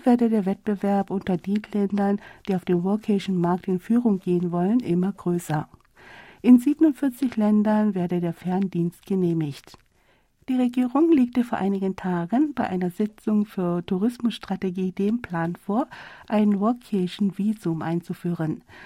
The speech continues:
Mit dem Visum können sich Touristen aus dem Ausland langfristig in Korea aufhalten.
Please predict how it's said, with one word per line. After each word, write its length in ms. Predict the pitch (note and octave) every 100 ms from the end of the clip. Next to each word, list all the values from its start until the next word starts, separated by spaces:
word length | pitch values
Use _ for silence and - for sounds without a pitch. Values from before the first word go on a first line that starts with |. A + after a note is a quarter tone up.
| - -
Mit 160 | A#3+ A#3+
dem 180 | B3+ B3
Visum 380 | B3 C#4 D#4+
können 400 | D#4+ B3+ A#3+ A#3+
sich 360 | A#3+ - G#3+ -
Touristen 520 | G3 F3+ F3+ - F3+
aus 140 | E3 -
dem 140 | F3+
Ausland 560 | F3 F3 - G#3+ C#4+ -
langfristig 840 | F#3 F3+ F#3 - F3 - - E3+ F#3+
in 120 | F#3
Korea 440 | - F3+ E3 F3+
aufhalten. 720 | F3 F#3 - E3+ D#3+ D#3 D3+